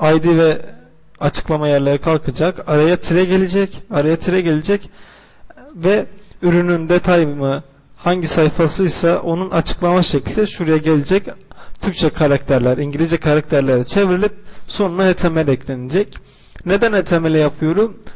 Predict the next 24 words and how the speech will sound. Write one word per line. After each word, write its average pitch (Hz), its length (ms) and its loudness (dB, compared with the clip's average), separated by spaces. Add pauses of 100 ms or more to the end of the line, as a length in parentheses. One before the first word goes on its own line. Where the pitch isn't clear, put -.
(160)
Çünkü 190 180 -6
Google 190 380 2
sıralamalarında 151 1160 0 (100)
en 226 160 0
fazla 160 420 0
Google'ın 160 480 0 (1000)
sevdiği 156 680 2 (380)
sayfalar 180 560 2
H 185 100 4
T 185 160 0
M 170 120 0
L 156 60 2
sayfalardı. 131 800 -2
İstersek 190 640 0
uzantıyı 170 500 0
bile 175 200 2
değiştirebiliriz. 160 920 0 (400)
Nokta, 170 580 2 (440)
e, - 40 -10 (500)
görsel 165 440 2
eğitim 165 320 0
bile 156 120 2
yapabiliriz. 151 840 0 (460)
E, 160 40 -8